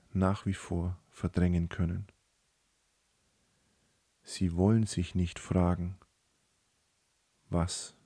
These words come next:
will ich wirklich? Bin ich wirklich bereit, all das mitzumachen, ganz egal, was das ist, nur weil ich Geld dafür bekomme?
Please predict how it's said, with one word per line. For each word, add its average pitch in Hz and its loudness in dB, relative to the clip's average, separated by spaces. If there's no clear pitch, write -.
will 90 4
ich - -4
wirklich? - -4
Bin 95 2
ich 95 -4
wirklich 101 4
bereit, 87 0
all 95 4
das 104 0
mitzumachen, 104 0
ganz 87 0
egal, 87 2
was 87 0
das 87 -2
ist, - -6
nur 110 2
weil 90 2
ich 90 -4
Geld 92 2
dafür 87 -4
bekomme? 87 -6